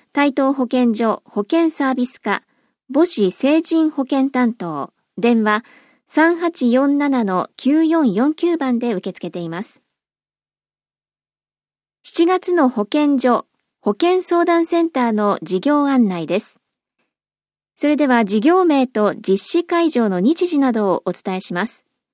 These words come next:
なお、浅草保健相談センターの電話番号は三八四四の八一七一番です。平成三十年三月生まれ対象の三、四ヶ月時健康診査。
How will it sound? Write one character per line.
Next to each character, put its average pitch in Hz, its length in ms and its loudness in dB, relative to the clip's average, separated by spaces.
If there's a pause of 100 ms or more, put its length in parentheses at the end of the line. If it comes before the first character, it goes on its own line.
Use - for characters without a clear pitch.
(600)
な 294 180 4
お、 240 80 0 (220)
浅 330 260 0
草 339 240 -4
保 302 120 0
健 311 220 2
相 302 200 2
談 294 180 2
セ 294 180 0
ン 294 60 -2
タ 240 140 0
ー 226 40 2
の 202 120 2
電 254 180 2
話 302 100 0
番 294 200 2
号 208 220 2
は 190 220 0 (240)
三 330 360 2
八 339 380 0
四 269 300 4
四 254 320 4
の 196 260 0
八 - 460 -2
一 320 200 -2
七 190 280 0
一 311 200 -2
番 226 200 0
で 151 140 -8
す。 - 200 -14 (1800)
平 330 140 4
成 359 220 4
三 330 260 2
十 320 220 4
年 202 240 2
三 330 300 0
月 330 260 0
生 330 40 2
ま 311 140 2
れ 220 100 0
対 240 220 0
象 233 240 0
の 214 320 -2
三、 285 300 0
四 277 260 2
ヶ 262 140 -4
月 240 320 -2
時 165 180 -2
健 285 340 0
康 262 160 0
診 220 240 0
査。 - 280 -6